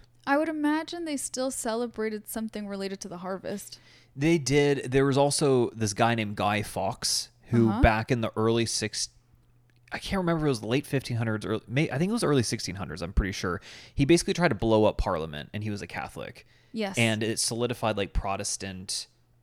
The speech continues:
Speaker 2: um, feelings against Catholics in, in, like, the U K or Great
Speaker 1: Right,
Speaker 2: Britain, right?
Speaker 1: right, right.
Speaker 2: Or England, whatever it was back then.
Speaker 1: Like, they're crazy.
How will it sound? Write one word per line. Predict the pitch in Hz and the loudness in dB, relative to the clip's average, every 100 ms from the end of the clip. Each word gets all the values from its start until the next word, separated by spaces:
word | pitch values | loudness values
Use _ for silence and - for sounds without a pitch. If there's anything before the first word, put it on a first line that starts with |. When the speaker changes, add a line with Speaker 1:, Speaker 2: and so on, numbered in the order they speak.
| - | -4
Speaker 2:
um, | 98 90 87 85 | -4 -4 -8 -14
feelings | - - 110 107 95 92 101 | -14 -6 -4 -2 -4 -6 -6
against | 92 98 101 98 | -6 -6 -6 -6
Catholics | - 95 - - - - - | -8 -14 -14 -14 -8 -8 -8
in, | 101 98 95 90 _ | -8 -6 -8 -10 _
in, | 107 101 | -8 -6
like, | 92 85 - _ _ - | -8 -10 -16 _ _ -10
the | 107 | -8
U | 95 95 | -8 -10
K | - | -10
or | 101 180 | -10 -8
Great | 226 220 | -2 2
Speaker 1:
Right, | 208 202 | 4 2
Speaker 2:
Britain, | - - - | 0 -6 -10
right? | - 202 | -4 -2
Speaker 1:
right, | 202 - | -2 -4
right. | 190 190 | -6 -6
Speaker 2:
Or | - | -6
England, | 107 82 90 | -8 -6 -6
whatever | 95 101 95 87 | -4 -2 -4 -6
it | |
was | 82 90 | -6 -6
back | - 82 | -6 -8
then. | - 82 78 | -8 -10 -8
Speaker 1:
Like, | 202 | -8
they're | 214 240 | -4 -6
crazy. | - 226 202 165 143 | -4 -6 -6 -8 -12